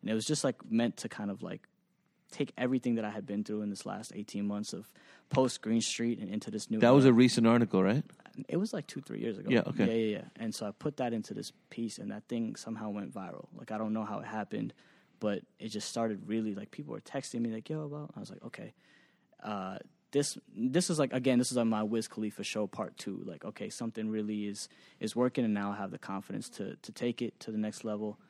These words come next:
Speaker 1: bring that to answer your question. Kinda after that, we somehow get in touch with a political super pac that is working with Hillary Clinton for the twenty sixteen campaign.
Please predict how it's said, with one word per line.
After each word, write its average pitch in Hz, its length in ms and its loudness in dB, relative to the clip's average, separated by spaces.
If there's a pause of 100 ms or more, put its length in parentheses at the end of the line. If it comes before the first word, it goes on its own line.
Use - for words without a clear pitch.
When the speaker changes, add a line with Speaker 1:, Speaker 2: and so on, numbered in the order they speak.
(760)
Speaker 1:
bring 113 180 4
that 104 180 -2
to 98 80 -4
answer 104 260 -4
your 113 100 2
question. 104 440 -6
Kinda 107 280 -6
after 117 360 -4
that, 101 260 -6
we 107 200 -4
somehow 110 460 -4
get 101 200 -8
in - 80 -8
touch - 280 -10
with 98 260 -8 (400)
a - 80 -10
political 120 380 -2
super 110 320 -6
pac 101 360 -12
that - 180 -12
is - 220 -12
working 104 340 -10
with 101 100 -10 (220)
Hillary 107 220 -10
Clinton 87 280 -8
for - 120 -14
the 92 60 -10
twenty 98 220 -12
sixteen - 380 -12
campaign. - 520 -14